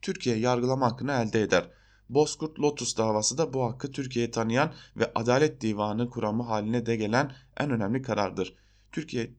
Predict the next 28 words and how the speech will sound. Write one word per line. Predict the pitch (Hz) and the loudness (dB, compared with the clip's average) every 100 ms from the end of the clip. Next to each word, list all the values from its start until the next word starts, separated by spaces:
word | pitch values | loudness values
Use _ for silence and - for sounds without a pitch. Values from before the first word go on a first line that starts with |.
| - | -8
Türk | - | -2
Ceza | 123 117 131 131 | 0 2 2 0
Kanunu'nun | 120 117 117 131 107 - | -2 0 0 0 -2 -2
on | 143 | -4
ikinci | 127 107 101 | -2 -2 -2
maddesi | 104 95 101 143 | -2 -2 -2 0
de | 127 143 135 - - | 2 0 -2 -20 -8
bir | 160 | -2
yabancı | 139 113 113 117 | 0 0 0 -2
aşağı | 120 113 113 120 135 | -2 -4 -2 0 2
sınırı | - 110 110 117 113 - _ - | 2 0 -2 -2 -4 -10 _ -8
bir | 165 151 | -4 -2
yıl | 110 | 0
hapsi | 113 110 131 | 0 0 0
gerektiren | 120 104 - 123 123 | 0 0 -2 0 0
bir | 113 | -2
suçu | 110 101 104 - | -2 -4 -4 -4
yabancı | 110 123 135 143 | 2 2 2 -2
bir | 127 | -2
ülkede | 104 101 101 90 - _ - | -2 -2 -4 -4 -8 _ -8
Türkiye'nin | 170 131 113 | -6 -2 -2
zararına | 107 120 127 131 143 | 2 2 4 2 0
işlediyse | - 98 101 98 139 151 - _ _ | 0 0 -2 0 2 2 0 _ _
Türkiye'nin | - 165 123 110 | -12 -4 -2 0
bu | 131 | -2
kişiyi | 131 - 123 | 0 0 0
ele | 123 | -2
geçirdiğinde | 127 120 104 98 95 117 151 | -2 -2 -2 -4 -2 0 0